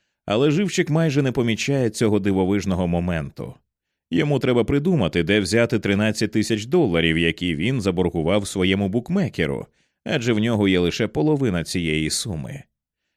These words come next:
Вчора прекрасна Ребекка їздила до Міллера і зняла там більшу частину його прихованих заощаджень.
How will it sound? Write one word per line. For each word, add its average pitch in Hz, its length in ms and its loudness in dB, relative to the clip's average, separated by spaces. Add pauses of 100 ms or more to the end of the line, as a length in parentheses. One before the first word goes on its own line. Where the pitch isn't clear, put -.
Вчора 208 320 0
прекрасна 113 560 2
Ребекка 90 460 0
їздила 92 520 2
до 110 120 0
Міллера 98 440 2
і 85 140 2
зняла 90 360 -2
там 95 220 -4
більшу 98 340 0
частину 98 540 -4
його 98 280 0
прихованих 98 580 -2
заощаджень. 101 880 -6